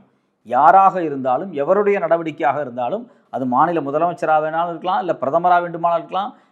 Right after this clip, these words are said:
இல்ல ஜனாதிபதியா இருக்கலாம், கவர்னரா இருக்கலாம், யாருடைய டியூட்டிஸ்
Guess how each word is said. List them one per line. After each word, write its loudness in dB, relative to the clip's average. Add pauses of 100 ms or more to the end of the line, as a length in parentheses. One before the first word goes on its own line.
இல்ல -4
ஜனாதிபதியா 6
இருக்கலாம், 0
கவர்னரா 6
இருக்கலாம், -2 (100)
யாருடைய 2 (340)
டியூட்டிஸ் 0